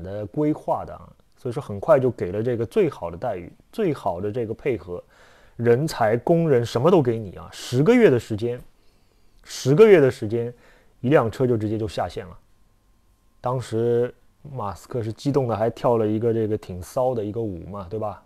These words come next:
在舞台上啊，非常得意啊，人生得意须跳舞。然后呢，这个因为对 Tesla 在上海的这个成功啊，一直是非常的怀念啊，一直是想到这个就，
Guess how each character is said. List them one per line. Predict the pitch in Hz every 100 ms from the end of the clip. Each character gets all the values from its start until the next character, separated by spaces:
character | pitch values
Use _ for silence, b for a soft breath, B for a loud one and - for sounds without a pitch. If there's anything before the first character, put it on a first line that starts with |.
| -
在 | 113
舞 | 104
台 | - 107
上 | 117 104
啊， | 85 - b b b b
非 | - 127
常 | 123
得 | 104 104
意 | 104
啊， | 87 90
人 | 107 117
生 | 120 113
得 | 107
意 | 113 101 - _ _ _
须 | - -
跳 | 117 113
舞。 | 90 85 - _ _ _ _ _ _ _ _ _ _ _ _ b b b
然 | - 180
后 | 202
呢， | 190
这 | 190 196
个 | 170
因 | 208
为 | 208 170
对 | 185 165 139 123 -
Tesla | - 180 180 - 156 127
在 | 151
上 | 131 - 156
海 | 113 90
的 | 95
这 | 107
个 | 107
成 | - 104
功 | 110 117
啊， | 92 - _ _ _ _ _
一 | 208 196 127
直 | - 110 123
是 | - 131
非 | - - 151 156
常 | - 87 98
的 | 104 98 87 _ _ _ _ _ _
怀 | - 110 95 98
念 | 127 120 82
啊， | - -
一 | - 135
直 | 120
是 | 117
想 | 123 - 98 101
到 | 175
这 | 135 135
个 | 110
就， | 131 107